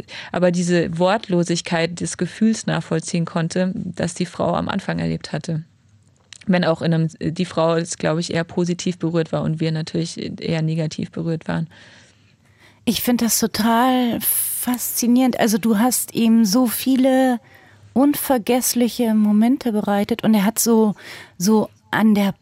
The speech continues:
Speaker 2: Praxis gelernt. Also ich finde das, äh, auch als du gesagt hast, ähm,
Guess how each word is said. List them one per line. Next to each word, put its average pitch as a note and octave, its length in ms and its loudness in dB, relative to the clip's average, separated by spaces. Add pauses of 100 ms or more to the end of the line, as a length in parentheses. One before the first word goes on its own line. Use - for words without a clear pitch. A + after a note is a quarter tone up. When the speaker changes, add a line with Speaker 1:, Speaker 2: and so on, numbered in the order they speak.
Speaker 2:
Praxis - 720 -2
gelernt. F#3 800 0
Also G3 200 2
ich G3+ 120 0
finde A#3 280 2
das, - 360 0 (1080)
äh, F#3+ 60 2 (280)
auch A3+ 140 2
als G#3+ 200 0
du A#3 80 2
gesagt A3 320 2
hast, - 300 0
ähm, G3+ 720 4